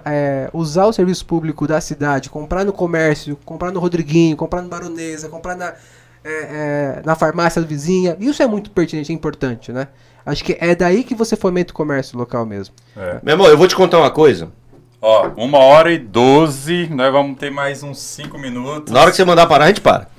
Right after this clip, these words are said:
Speaker 2: É.
Speaker 3: Eu vou te con-, eu vou te
Speaker 1: Tá
Speaker 3: contar
Speaker 1: tão
Speaker 3: uma coisa
Speaker 1: bom, tá
Speaker 3: rápida.
Speaker 1: tão bom o papo, você viu?
Speaker 2: Tá
Speaker 1: Já
Speaker 2: bom,
Speaker 1: quer
Speaker 2: tá bom,
Speaker 1: cortar a
Speaker 2: né?
Speaker 1: gente aqui, hein?
Speaker 2: Não, é, passa rápido,
Speaker 3: Eu vou te
Speaker 2: né?
Speaker 3: contar uma coisa rápida que
Speaker 2: Sabe.
Speaker 3: talvez eu me queime politicamente com isso, mas eu não tô nem aí. Se me queimar politicamente também,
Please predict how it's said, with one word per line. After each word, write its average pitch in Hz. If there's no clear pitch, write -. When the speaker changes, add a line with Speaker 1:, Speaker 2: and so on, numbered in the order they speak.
Speaker 2:
É. 101
Speaker 3:
Eu -
vou -
te -
con-, 233
eu 247
vou 233
te -
Speaker 1:
Tá 233
Speaker 3:
contar 254
Speaker 1:
tão -
Speaker 3:
uma 247
coisa 226
Speaker 1:
bom, 220
tá -
Speaker 3:
rápida. 202
Speaker 1:
tão 240
bom 226
o 185
papo, 214
você 214
viu? 202
Speaker 2:
Tá 131
Speaker 1:
Já 127
Speaker 2:
bom, -
Speaker 1:
quer 226
Speaker 2:
tá 240
bom, 220
Speaker 1:
cortar 214
a 180
Speaker 2:
né? -
Speaker 1:
gente 208
aqui, 185
hein? 220
Speaker 2:
Não, 226
é, 185
passa 139
rápido, 160
Speaker 3:
Eu 135
vou 226
te 247
Speaker 2:
né? 247
Speaker 3:
contar 240
uma 233
coisa 208
rápida 202
que -
Speaker 2:
Sabe. -
Speaker 3:
talvez 208
eu 233
me 214
queime 202
politicamente 170
com 139
isso, 165
mas 170
eu 226
não 226
tô 240
nem 202
aí. 165
Se 170
me 175
queimar 180
politicamente 156
também, 143